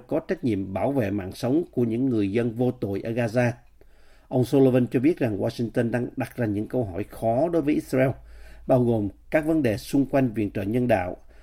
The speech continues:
phân biệt giữa những kẻ khủng bố và thường dân vô tội, cũng như cách Israel suy nghĩ về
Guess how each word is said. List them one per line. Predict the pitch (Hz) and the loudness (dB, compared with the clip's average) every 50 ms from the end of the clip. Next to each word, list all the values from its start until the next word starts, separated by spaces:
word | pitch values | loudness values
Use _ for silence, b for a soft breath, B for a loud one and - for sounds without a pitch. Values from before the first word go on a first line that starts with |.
| b b b | b b b
phân | - 156 143 135 | 0 2 4 6
biệt | 120 120 107 - | 6 4 2 2
giữa | - 123 | 0 0
những | 131 120 131 127 | 0 0 0 -2
kẻ | - 113 113 | -2 -4 -4
khủng | 120 - - 104 113 123 | -4 -4 -6 -4 -2 2
bố | 131 127 139 175 | 2 4 4 4
và | 170 139 120 - | 2 0 0 -2
thường | - 98 101 | -4 -4 -4
dân | 117 117 110 | -2 -4 -2
vô | 117 131 123 | 0 0 0
tội, | 117 - 127 101 98 101 92 | 0 -2 -2 -2 -2 -2 -4
cũng | - - 123 127 | -4 -2 -2 0
như | 127 127 | 0 0
cách | 120 - 151 160 - | 0 -2 -4 -6 -4
Israel | 156 156 139 - 143 127 120 113 - | -6 -8 -6 -4 -2 -2 -2 -2 -4
suy | - - 151 135 | -4 0 2 2
nghĩ | 131 127 104 98 101 127 | 2 2 0 0 -2 -2
về | 139 139 | 0 -2